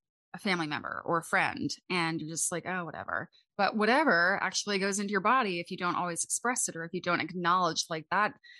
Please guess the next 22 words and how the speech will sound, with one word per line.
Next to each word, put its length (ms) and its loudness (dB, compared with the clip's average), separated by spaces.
that 180 -2
comment 420 0
pissed 200 0
me 80 6
off." 420 2
Um, 480 2
and 140 2
for, 260 6
if 160 6
it's 200 2
not 280 4
pain, 460 -2
then 100 -2
it 140 -6
can 220 0
be 120 2
other 240 2
things, 460 -2
just 220 -2
like 220 -2
an, 220 -2
um, 580 -2